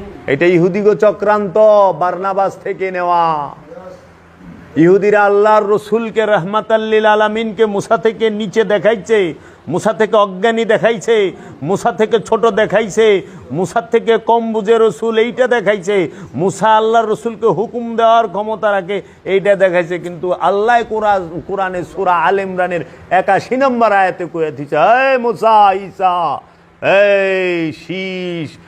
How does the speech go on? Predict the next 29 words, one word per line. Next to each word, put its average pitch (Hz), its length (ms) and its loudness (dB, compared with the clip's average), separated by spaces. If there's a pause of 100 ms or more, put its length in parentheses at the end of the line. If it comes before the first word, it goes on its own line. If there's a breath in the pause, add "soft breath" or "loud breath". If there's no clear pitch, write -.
(120 loud breath)
এই 190 320 2
নূহ, 214 560 -2 (420 loud breath)
এ 170 680 2
জাকারিয়া, 160 640 0
ইয়াহিয়া, 147 640 0
সবাই 165 520 0
শুনে 165 340 -8
রাখো, 139 640 0 (340 loud breath)
আমার 175 360 2
এক 170 160 2
রসুল 226 440 -4
আসবে, 165 380 -2
সেই 175 280 -8
রসুলের 262 460 -4
উপর 208 260 0
ঈমান 185 460 0
আনবা 160 460 -2 (260 loud breath)
তোমরা 165 340 0
সবাই।" 117 800 0 (2000)
সেই 202 160 4 (100)
রসুলের 214 500 0
উপর 220 260 2
ঈমান 214 420 0
আনতে 208 260 -4
হবে। 196 320 0
যদি 180 260 -6
ঈমান 208 300 0
না 196 260 -2
আনো, 175 300 0